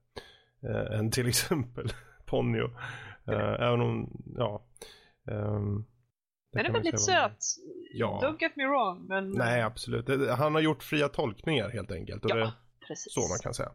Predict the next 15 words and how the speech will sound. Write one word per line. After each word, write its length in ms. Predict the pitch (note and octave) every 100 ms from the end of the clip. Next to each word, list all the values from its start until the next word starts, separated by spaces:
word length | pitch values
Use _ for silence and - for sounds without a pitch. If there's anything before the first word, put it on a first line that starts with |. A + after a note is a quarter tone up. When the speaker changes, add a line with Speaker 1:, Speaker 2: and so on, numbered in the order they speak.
| - - -
Speaker 2:
Precis. 300 | - - B2
Speaker 1:
Men, 160 | B2+
eh, 60 | B2
ja, 340 | B2 C3 C#3
jag, 200 | D3 C3
jag 160 | D#3 D#3+
personligen 440 | D3+ D#3 F#3 A3+
tycker 240 | F#3+ C#3 B2+
det 100 | A#2+
ska 140 | C3
bli, 360 | A#2+ A2+ A2 G#2
eh, 180 | -
intressant. 580 | A#2 A#2+ - A#2 B2 B2+
Jag 360 | B2+ C3 C3+ C3+ - -
Speaker 2:
Mm. 80 | -